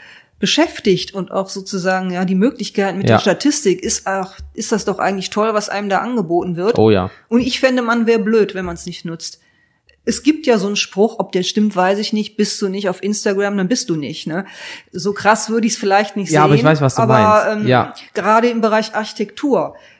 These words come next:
Speaker 1: da empf-, da empfinde ich ja auch viele neue, ähm, interessante, äh,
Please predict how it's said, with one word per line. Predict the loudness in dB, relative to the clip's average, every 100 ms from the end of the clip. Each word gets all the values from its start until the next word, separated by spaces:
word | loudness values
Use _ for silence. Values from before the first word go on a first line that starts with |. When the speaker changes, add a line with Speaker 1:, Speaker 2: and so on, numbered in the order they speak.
| _ -2
Speaker 1:
da | 0
empf-, | 2 -2 -2
da | 0
empfinde | 0 0 2 2
ich | 0
ja | 0
auch | 0
viele | 0 0 0
neue, | 0 2 2 2 0
ähm, | 0 -2 -2 -6 -10 -20 _
interessante, | -6 -4 -4 -2 0 0
äh, | 0